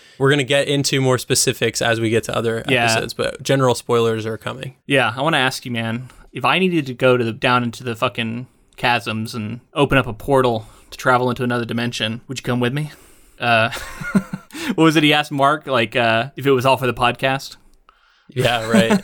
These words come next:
Speaker 2: <laughs>
Speaker 1: Yeah, dude, let's, let's go. I mean, if there's an adventure to be had, I think, I think for the sake of the
Speaker 2: <laughs>
Speaker 1: podcast
Speaker 2: You're going
Speaker 1: and
Speaker 2: to
Speaker 1: our
Speaker 2: a demon
Speaker 1: friendship,
Speaker 2: dimension with me? <laughs>
Speaker 1: I was gonna say, yeah, for the sake of the podcast and our friendship, we gotta go in.
Speaker 2: <laughs>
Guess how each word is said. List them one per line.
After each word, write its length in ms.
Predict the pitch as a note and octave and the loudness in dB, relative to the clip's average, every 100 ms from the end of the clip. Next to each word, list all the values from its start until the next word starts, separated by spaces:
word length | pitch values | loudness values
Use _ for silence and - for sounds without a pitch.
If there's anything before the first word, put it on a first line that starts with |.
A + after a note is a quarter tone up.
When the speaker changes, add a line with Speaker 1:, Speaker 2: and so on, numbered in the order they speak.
| G#3 | 0
Speaker 2:
<laughs> 40 | G3 | 2
Speaker 1:
Yeah, 220 | D#3+ D3+ | 2 4
dude, 220 | B2+ B2+ | 2 2
let's, 240 | B2+ - - | 0 -2 -2
let's 200 | B2 B2 | 0 2
go. 280 | B2+ B2+ B2 | 2 4 4
I 80 | |
mean, 160 | B2 C3 | 2 2
if 100 | B2 | 2
there's 180 | D3+ D#3 | 2 4
an 80 | C#3+ | 2
adventure 380 | A#2+ C3 C#3 | 2 2 2
to 40 | A#2 | 0
be 120 | A2+ | 2
had, 180 | A#2 A2+ | 0 0
I 80 | A2 | 0
think, 240 | C3 - | -2 -2
I 120 | - | -6
think 180 | - B2 | -2 2
for 80 | D#3+ | 2
the 140 | A#2 | 2
sake 180 | - C3+ | 2 2
of 100 | B2+ | 0
the 80 | A2+ | -4
Speaker 2:
<laughs> 20 | |
Speaker 1:
podcast 400 | - C3+ C3 C#3 | 0 0 0 0
Speaker 2:
You're 180 | C#3+ D#3 | 2 2
going 80 | D#3 | 4
Speaker 1:
and 60 | |
Speaker 2:
to 60 | C#3 | 4
Speaker 1:
our 40 | |
Speaker 2:
a 40 | D3+ | 4
demon 200 | C3 C#3+ | 4 4
Speaker 1:
friendship, 120 | D#3 | 2
Speaker 2:
dimension 360 | D3+ D#3 E3 D#3+ | 2 0 -2 -2
with 120 | E3+ | 0
me? 180 | F3+ - A3+ | -2 0 -4
<laughs> 180 | - C4 | -2 -2
Speaker 1:
I 140 | C3+ C#3+ | 0 0
was 80 | |
gonna 120 | C#3+ - | 2 2
say, 200 | D#3 D3 | 4 4
yeah, 100 | C3+ | 4
for 100 | C3+ | 2
the 120 | B2 | 0
sake 180 | - D#3+ | 2 2
of 120 | C#3+ | 2
the 60 | - | 0
podcast 420 | C3 C3 C#3 C3+ | -2 0 0 0
and 160 | C3 C3+ | 0 2
our 80 | C3 | 2
friendship, 400 | C#3 C3 B2+ A2 | 2 2 0 0
we 100 | F#3 | 0
gotta 180 | B2 | 2
go 180 | A#2+ B2 | 4 4
in. 200 | B2 A#2 | 4 2
Speaker 2:
<laughs> 80 | C#4 | 0